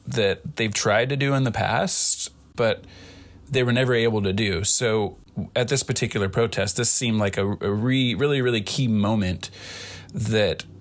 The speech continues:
kind of told the story of that day. And I wanted to make sure that I, that I got that as, as well as I could. And while I'm doing that, uh, you know, during any particular large protest, I'm also listening to the police scanner. So I'll have a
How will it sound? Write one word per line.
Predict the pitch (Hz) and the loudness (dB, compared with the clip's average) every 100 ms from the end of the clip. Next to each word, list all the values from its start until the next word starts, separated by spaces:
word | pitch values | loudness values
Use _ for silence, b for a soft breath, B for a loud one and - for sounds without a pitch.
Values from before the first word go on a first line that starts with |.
| - | -6
kind | 117 107 | 0 0
of | 92 | 0
told | 110 107 | 2 2
the | 101 | 2
story | - 104 101 92 | 0 0 0 0
of | 92 | 0
that | 95 92 | 0 -2
day. | - 98 92 95 87 B B B - | -2 0 0 -2 -4 B B B -6
And | - | 0
I | 107 | 2
wanted | 117 110 | 4 4
to | |
make | 110 98 | 2 2
sure | - 101 | 2 2
that | 95 | 2
I, | 92 92 90 | 2 0 -2
that | 110 | 0
I | 101 | 2
got | 107 101 | 2 2
that | 101 98 | 2 2
as, | 101 - - - - | 0 -2 -8 -8 -2
as | 110 | 0
well | 117 113 107 | 2 2 2
as | 98 | 0
I | 95 | -2
could. | - 110 95 101 B B B B - | 0 2 0 -4 B B B B -2
And | 143 131 | 2 4
while | 135 160 | 4 2
I'm | 131 | 2
doing | 110 117 147 | 2 2 2
that, | 170 175 - | 2 2 0
uh, | 117 | -2
you | - 117 | 0 0
know, | 113 | 2
during | 113 107 | 2 0
any | 110 | 0
particular | 110 110 113 104 104 104 | 0 0 -2 -2 0 2
large | 98 98 98 | 2 0 -2
protest, | - 101 - 120 - | -2 -2 0 0 2
I'm | 113 | 2
also | 127 135 147 123 | 4 4 2 0
listening | 107 113 123 113 107 | 2 2 2 0 0
to | 104 | -2
the | 98 | -2
police | 98 98 101 | -2 0 2
scanner. | - - 82 - 107 | 0 0 -6 -6 -4
So | 107 104 | 0 2
I'll | |
have | 117 | 2
a | 110 98 | 2 0